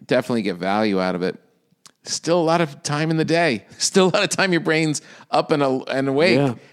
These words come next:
Speaker 1: and it wants to go do something else. It wants to go to the edge of something else, and it's, that's,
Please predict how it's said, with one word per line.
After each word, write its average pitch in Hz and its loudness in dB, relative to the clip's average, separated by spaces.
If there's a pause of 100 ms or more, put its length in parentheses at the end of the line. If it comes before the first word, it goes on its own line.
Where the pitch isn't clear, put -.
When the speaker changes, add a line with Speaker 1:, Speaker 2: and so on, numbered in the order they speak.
Speaker 1:
and 135 0
it 139 -4
wants 139 0
to 147 -8
go 165 4
do 175 0
something 190 0
else. 226 -2
It 101 -4
wants 113 -4
to 120 -8
go 131 -2
to - -12
the 123 -4
edge 143 -6
of 131 -8
something 139 -4
else, 156 -4
and 95 -8
it's, - -10
that's, - -10